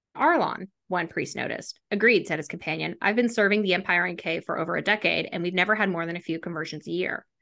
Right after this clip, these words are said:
Hrathen passed the priest as he entered the Derethi chapel. There were minor underpriests of little concern to him. He noticed them only because of Dilaf. "It's been a long while," Dilaf agreed, "though I remember a time just after the pirate Drioke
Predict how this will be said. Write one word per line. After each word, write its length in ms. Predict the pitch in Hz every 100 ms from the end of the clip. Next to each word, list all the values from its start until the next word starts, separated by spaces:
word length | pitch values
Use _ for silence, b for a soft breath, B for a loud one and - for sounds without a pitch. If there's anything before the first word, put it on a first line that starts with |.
| b b _ -
Hrathen 280 | 196 254 240
passed 260 | 190 190
the 80 | 214
priest 320 | 208 175 175
as 100 | 180
he 140 | 185 170
entered 340 | 170 190 185
the 80 | 175
Derethi 440 | 165 160 - 156 - _ -
chapel. 480 | 160 143 - - - _ -
There 100 | 185
were 100 | 175
minor 300 | 175 185 247
underpriests 600 | 185 180 - 170 175 - -
of 120 | 190
little 160 | 185 185
concern 340 | 202 202 247
to 60 | 185
him. 300 | 156 - - _
He 180 | - 208
noticed 300 | 196 233 -
them 220 | 165 160 165
only 180 | 160
because 320 | 165 165 160 147
of 80 |
Dilaf. 380 | 160 170 - - - _ _ _ _ _ b b b
"It's 180 | 202 202
been 120 | 220
a 100 | 196
long 360 | 185 180 185 175
while," 540 | 165 165 156 127 - _ -
Dilaf 380 | 160 143 156
agreed, 580 | 151 151 135 135 139 - _ _ _
"though 220 | 180 185 180
I 120 | 180
remember 360 | 180 202 226 196
a 60 |
time 400 | 185 175 165 165
just 240 | 185 190 _ _ -
after 280 | 190 180 175
the 80 | 165
pirate 540 | - 202 175 170 -
Drioke 460 | - 175 170 165